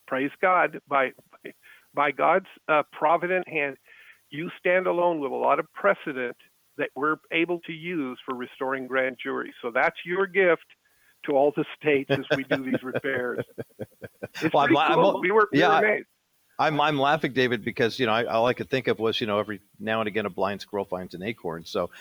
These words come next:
Speaker 2: I mean, good, that maybe that's our,
Speaker 1: <laughs>
Speaker 2: our, that's the acorn that our blind squirrel has found. David Zuniga with me today here on The Bottom Line, the founder of the Tactical Civics, uh,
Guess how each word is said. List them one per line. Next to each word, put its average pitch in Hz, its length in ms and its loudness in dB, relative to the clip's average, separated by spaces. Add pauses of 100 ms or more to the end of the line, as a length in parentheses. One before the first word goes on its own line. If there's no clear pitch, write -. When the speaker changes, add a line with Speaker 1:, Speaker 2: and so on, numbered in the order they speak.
Speaker 2:
I 117 60 -14
mean, 101 140 -10
good, 120 260 0
that 113 160 2
maybe 120 200 2
that's 113 220 2
our, 170 260 4 (100)
Speaker 1:
<laughs> - 100 -4
Speaker 2:
our, 127 160 2
that's 147 240 0
the 135 140 2
acorn 123 340 0
that 117 120 4
our 117 140 2
blind 113 340 0
squirrel 117 340 -4
has 113 120 -6
found. 123 240 0 (240)
David 147 300 0
Zuniga 147 400 2
with 110 180 -2
me 113 80 -4
today 110 320 -2
here 113 160 0
on 107 140 0
The 98 80 -6
Bottom 104 360 0
Line, 101 240 0 (260)
the - 60 -20
founder 131 360 0
of 113 180 -4
the 110 140 -8
Tactical 139 500 -4
Civics, 117 500 -4 (240)
uh, 104 220 -4